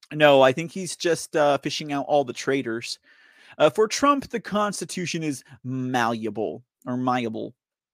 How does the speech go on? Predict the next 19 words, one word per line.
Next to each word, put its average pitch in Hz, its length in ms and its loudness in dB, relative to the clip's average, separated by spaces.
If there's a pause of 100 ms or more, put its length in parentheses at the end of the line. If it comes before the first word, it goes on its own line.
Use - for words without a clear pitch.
(840)
Uh, 123 240 -4
there's 147 220 -4
the 175 80 -2
Cruz 175 340 -2
article. 160 560 0
Let's 143 200 -6
see 135 120 -6
here. 117 240 -6
What 117 80 -4
else - 160 -8
we 120 60 -12
got? 117 260 -2
Uh, 101 200 -2
Trump's 180 300 -4
Constitution 170 640 -8
remarks 147 420 -2
present 135 320 -8
terrifying 175 600 -2
futures. - 720 -6